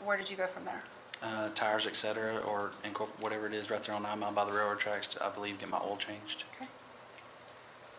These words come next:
Speaker 1: And then where else do you remember being that day?
Speaker 2: Um,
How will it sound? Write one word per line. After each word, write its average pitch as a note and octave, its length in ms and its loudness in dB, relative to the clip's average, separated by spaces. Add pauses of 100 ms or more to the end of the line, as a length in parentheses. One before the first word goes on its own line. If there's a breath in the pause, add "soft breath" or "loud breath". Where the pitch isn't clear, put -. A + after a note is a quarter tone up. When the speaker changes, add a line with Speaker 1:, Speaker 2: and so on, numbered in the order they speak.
(920)
Speaker 1:
And A3+ 120 2
then A3+ 120 4
where A#3 140 12
else A3+ 180 6
do G#3+ 80 2
you G3 60 4
remember F3 260 4
being E3+ 220 -2
that - 140 -4
day? - 200 0 (440)
Speaker 2:
Um, A2 600 -2